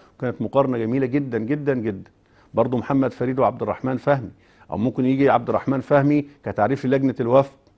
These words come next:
المركزية. في وزارة سعد زغلول نخلي بالنا، أو مثلا لما نيجي نقول إيه نتائج اعتراف مؤتمر الصلح، ممكن أقول بصيغة تانية: "صمم سعد زغلول على مواصلة النضال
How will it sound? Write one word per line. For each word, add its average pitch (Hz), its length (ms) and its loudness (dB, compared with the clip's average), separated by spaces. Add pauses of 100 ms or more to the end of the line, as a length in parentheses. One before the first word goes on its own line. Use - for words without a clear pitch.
(260)
المركزية. 110 600 0 (760)
في 160 320 6
وزارة 160 360 6
سعد 202 320 4
زغلول 147 560 2 (120)
نخلي 139 360 0
بالنا، 139 340 2 (300)
أو 123 120 0
مثلا 160 460 2
لما 139 160 2
نيجي 165 180 2
نقول 151 240 0
إيه 151 280 2 (1500)
نتائج 160 440 4
اعتراف 156 320 2
مؤتمر 156 340 2
الصلح، 151 320 -2
ممكن 160 280 0
أقول 165 180 2
بصيغة 151 340 0
تانية: 170 280 2
"صمم 147 540 0
سعد 127 460 2
زغلول 117 600 0
على 110 300 2
مواصلة 107 680 0
النضال 143 800 2